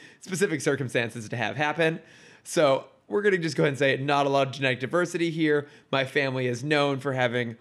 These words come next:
all of the fun things, Alzheimer's, arthritis, dementia,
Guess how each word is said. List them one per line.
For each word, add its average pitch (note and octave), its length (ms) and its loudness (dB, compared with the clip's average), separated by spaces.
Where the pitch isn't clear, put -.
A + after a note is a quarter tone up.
all E3+ 200 6
of C3+ 80 -2
the C3+ 80 -2
fun B2 260 -2
things, A#2 460 -4
Alzheimer's, B2+ 960 0
arthritis, B2+ 840 0
dementia, B2+ 840 0